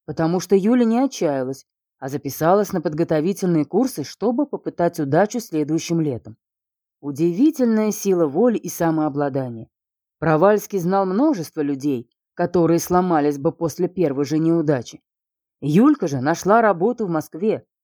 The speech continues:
которая позволяла не только оплачивать подготовительные курсы, но и давала возможность подкопить на учебу в следующем году. Девчонка просто молодец. Провальский уже испытывал гордость от того, что она его дочь.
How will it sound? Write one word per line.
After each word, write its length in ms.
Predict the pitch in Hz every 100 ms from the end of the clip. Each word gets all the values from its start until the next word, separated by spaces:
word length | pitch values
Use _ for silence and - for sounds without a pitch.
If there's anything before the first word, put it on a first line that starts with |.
| _
которая 520 | - 160 - 247 180 147
позволяла 580 | 165 151 170 190 202
не 200 | 180 170
только 360 | 160 240 320 202
оплачивать 560 | 196 190 170 - 151 -
подготовительные 840 | 156 165 190 185 202 - 160 180
курсы, 440 | 190 196 139 - - _ _ _ _
но 300 | 131 156 202
и 80 | 233
давала 460 | 202 180 180 214
возможность 640 | 208 214 160 156 165 208 -
подкопить 540 | 160 - 143 180 175
на 120 | 156
учебу 400 | 143 - 151 175
в 60 | 208
следующем 560 | - 143 139 156 -
году. 380 | 180 208 170 143 - _ _ _ _ _ -
Девчонка 640 | 185 180 - 233 208 165
просто 420 | - 294 254 180
молодец. 560 | 170 160 147 139 117 _ _ _ _ _ _
Провальский 560 | - 180 180 208 190 185
уже 260 | 170 180
испытывал 540 | 190 - 220 208 175 175
гордость 440 | 156 220 165 151
от 180 | - 156
того, 280 | 151 151 202
что 220 | - 147
она 200 | 147 160
его 260 | 151 131 143
дочь. 360 | 123 110 -